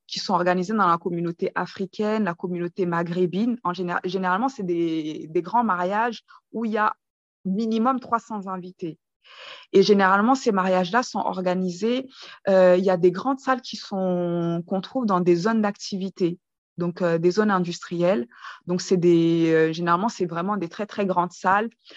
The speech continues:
euh, où, euh, il y a souvent des trônes. Et, euh, c'est des grandes salles qui sont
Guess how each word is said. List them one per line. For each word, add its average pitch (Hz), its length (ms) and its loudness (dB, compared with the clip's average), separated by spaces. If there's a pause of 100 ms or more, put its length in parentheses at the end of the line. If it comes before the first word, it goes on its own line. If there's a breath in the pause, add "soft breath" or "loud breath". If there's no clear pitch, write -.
(240 loud breath)
euh, 165 380 -2
où, 220 640 0
euh, 170 100 2
il 170 80 -6
y 185 60 -2
a 180 40 -6
souvent 175 360 -8
des 170 160 0
trônes. 233 480 4 (640 loud breath)
Et, 185 260 8
euh, 175 220 6
c'est 185 180 -6
des 180 140 4
grandes 214 240 0
salles 226 340 0
qui 190 540 -8
sont 262 320 0